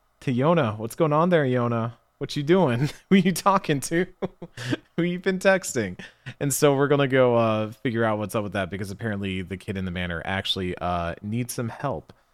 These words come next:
But before we did that, I do wanna call out something that is, uh, very, very Nier Replicant specific. Ken, uh,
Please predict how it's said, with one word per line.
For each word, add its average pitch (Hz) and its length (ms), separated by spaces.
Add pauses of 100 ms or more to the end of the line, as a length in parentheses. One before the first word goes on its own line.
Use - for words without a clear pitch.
(260)
But 123 120
before 156 340
we 143 140
did 123 240
that, 101 320 (160)
I 120 100
do 117 220
wanna 110 200
call 107 240
out 98 220
something 95 460
that 90 120
is, 90 220
uh, 90 280 (100)
very, 98 460 (180)
very 104 260
Nier 98 220
Replicant 90 560
specific. 101 680 (880)
Ken, 151 460 (600)
uh, 107 500